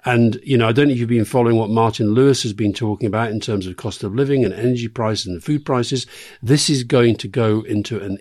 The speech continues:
even worse space very, very, very, very quickly. So I think that, you know, Sunak, I think, is banking on the idea that the Tory party is ready for some serious messaging. And, you know, that says to me that he maybe thinks that the populist virus is dying out, but I don't think it is.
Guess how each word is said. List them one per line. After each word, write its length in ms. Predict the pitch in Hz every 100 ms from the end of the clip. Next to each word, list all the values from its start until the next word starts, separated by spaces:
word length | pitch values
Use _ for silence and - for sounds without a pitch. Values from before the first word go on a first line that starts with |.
| -
even 440 | 135 127 113 110
worse 300 | 104 110 104
space 420 | - - 107 92
very, 340 | 95 98 104 101
very, 220 | 98 98
very, 240 | 95 95
very 240 | 92 92 87
quickly. 460 | 113 95 87 80 _ _ - - - - -
So 320 | - 131 127
I 160 | 127 123
think 300 | 202 185 156
that, 200 | 131 - - - - -
you 80 | 165
know, 60 | 151
Sunak, 500 | - 233 233 190 175
I 80 |
think, 180 | 160 160
is 140 | 139 113
banking 440 | 147 160 151 127
on 120 | 113
the 100 | 113
idea 380 | 107 98 110 104
that 260 | 107 113 - -
the 100 | 117
Tory 300 | - 135 127
party 340 | 123 110 123
is 100 | 110
ready 220 | 113 117 113
for 140 | -
some 180 | - 110
serious 540 | - 139 120 107 98
messaging. 600 | 117 143 127 95 95 98
And, 220 | 101 98 - - - - - -
you 160 | 135
know, 260 | 131 113 113
that 240 | 135 151
says 240 | - 135 -
to 100 | 123
me 180 | 123 117
that 120 | 117
he 220 | 107 120
maybe 320 | 117 127 123
thinks 360 | 113 131 120 104
that 120 | 113
the 60 | 110
populist 480 | 139 - 127 120 104
virus 440 | 120 123 117 113
is 120 | 113
dying 340 | 107 127 123 131
out, 300 | 151 92 101
but 100 | 113
I 80 |
don't 180 | 113 127
think 180 | 120 123
it 80 | 120
is. 340 | 151 95 -